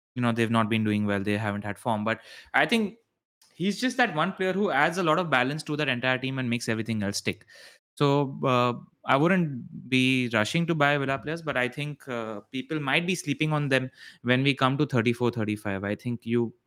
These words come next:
I don't have any qualms going with a Coutinho or a Watkins or a Ramsey even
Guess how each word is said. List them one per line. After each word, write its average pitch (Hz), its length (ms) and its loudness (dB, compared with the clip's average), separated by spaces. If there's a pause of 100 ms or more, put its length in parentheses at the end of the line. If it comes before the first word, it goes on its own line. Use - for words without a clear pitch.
(100)
I 120 180 4
don't 131 180 2
have 127 140 2
any 123 120 0
qualms 120 260 0
going 113 200 2
with 117 140 0
a 117 60 -4
Coutinho 113 420 -4
or 113 240 0
a 117 160 2 (580)
Watkins 110 640 0 (380)
or 120 80 4
a 123 80 6
Ramsey 110 360 2
even 101 300 -4